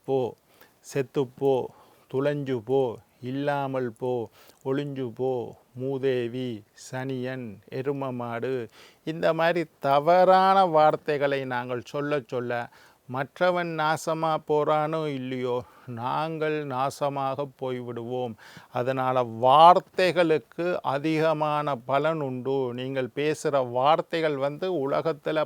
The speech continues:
பலவிதமான அசைவுகளை ஏற்படுத்தும். அதனால தான் சொல்றது, இந்த மாதிரி தவறான வார்த்தைகளை எந்த காலத்திலும்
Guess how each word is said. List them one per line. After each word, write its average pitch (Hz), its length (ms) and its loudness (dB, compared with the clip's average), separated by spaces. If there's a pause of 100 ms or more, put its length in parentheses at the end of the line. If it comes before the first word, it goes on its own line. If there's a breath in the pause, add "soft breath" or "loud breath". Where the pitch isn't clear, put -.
பலவிதமான 147 920 -2
அசைவுகளை 165 800 -2
ஏற்படுத்தும். 123 840 -4 (420 loud breath)
அதனால 139 460 -2
தான் 156 220 0
சொல்றது, 127 520 -4
இந்த 143 220 -2
மாதிரி 151 340 -4
தவறான 160 680 0
வார்த்தைகளை 127 840 -4 (440 soft breath)
எந்த 180 600 2 (100)
காலத்திலும் 151 760 2